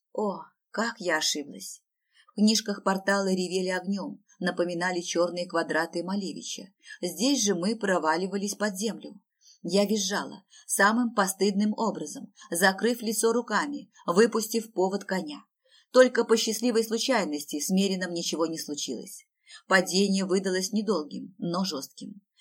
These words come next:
Мужчины устояли на ногах, конь тоже. Я ожидаемо нет. Бухнувшись на колени, едва не расквасила нос о земляной пол. Зато визжать перестала. «Он у тебя как баба»,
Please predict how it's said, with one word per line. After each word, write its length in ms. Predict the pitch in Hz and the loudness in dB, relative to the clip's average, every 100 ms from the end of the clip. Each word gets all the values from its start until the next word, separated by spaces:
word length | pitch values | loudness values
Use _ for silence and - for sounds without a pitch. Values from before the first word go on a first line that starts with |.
| - - | -20 -2
Мужчины 440 | 302 - 294 247 | 0 2 2 2
устояли 460 | 240 247 254 269 170 | 2 2 2 2 2
на 140 | 147 | 0
ногах, 520 | 156 156 139 - - _ | -2 -4 -6 -10 -20 _
конь 260 | 190 214 | 0 0
тоже. 300 | 180 147 - - _ _ - _ | -2 -6 -6 -12 _ _ -20 _
Я 420 | 208 254 311 311 | 2 4 4 2
ожидаемо 640 | - 180 185 185 202 185 220 | 0 0 0 2 2 2 -4
нет. 240 | 302 285 - _ - | -8 -14 -16 _ -12
Бухнувшись 680 | - 190 240 214 202 202 196 | 2 4 4 4 2 2 0
на 100 | 190 | 0
колени, 540 | 196 196 233 214 165 - | 2 2 2 0 -2 -2
едва 380 | 180 190 196 | 0 2 4
не 140 | 240 196 | 4 4
расквасила 600 | 185 - 185 190 175 165 | 2 0 -2 0 -2 -2
нос 280 | 170 214 - | 0 -4 -2
о 140 | 190 | -2
земляной 480 | 190 185 170 160 180 | 0 0 -2 -2 -4
пол. 340 | 190 147 95 - _ _ - | -4 -8 -8 -14 _ _ -2
Зато 480 | 170 190 247 294 - | 4 4 4 2 2
визжать 460 | 180 175 165 185 - | 0 0 0 -4 -4
перестала. 540 | 180 147 - 143 139 - _ _ _ _ - | -4 -4 -4 -6 -8 -20 _ _ _ _ 2
«Он 180 | 233 | 2
у 60 | 220 | 2
тебя 260 | 214 220 220 | 2 4 6
как 240 | 226 202 | 4 4
баба», 460 | 226 151 139 - | 4 4 2 -8